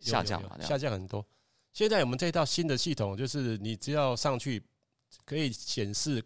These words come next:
Speaker 2: 公路客运、国道客运跟市公车都可以显示，
Speaker 1: 嗯，嗯。
Speaker 2: 包括，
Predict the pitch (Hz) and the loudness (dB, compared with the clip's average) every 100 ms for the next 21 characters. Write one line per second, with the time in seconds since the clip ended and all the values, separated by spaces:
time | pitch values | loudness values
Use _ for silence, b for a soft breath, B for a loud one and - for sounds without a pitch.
0 | _ - 139 131 - 127 120 104 - _ | _ 0 2 -2 0 0 0 -2 -6 _
1 | _ 110 110 139 110 123 117 110 95 123 | _ -4 0 2 2 0 -2 -4 -2 -2
2 | 117 - 117 110 104 104 117 107 98 - | -2 -2 -2 -4 -2 -4 -4 -2 -4 -4
3 | 85 - 98 156 135 117 139 147 147 120 | -6 -6 -4 -4 -4 -2 0 4 6 6